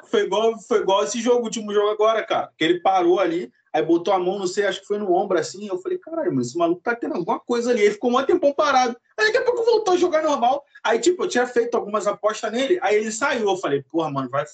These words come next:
vou ter que encerrar a aposta." Aí daqui a pouco ele voltou, mano. Eu falei, "Opa, demorou, né? Já tô, tô dentro da old de novo."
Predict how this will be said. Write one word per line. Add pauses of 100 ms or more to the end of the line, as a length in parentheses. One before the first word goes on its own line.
vou
ter
que
encerrar
a
aposta." (240)
Aí
daqui
a
pouco
ele
voltou,
mano.
Eu
falei,
"Opa, (180)
demorou,
né?
Já
tô,
tô
dentro
da
old
de
novo."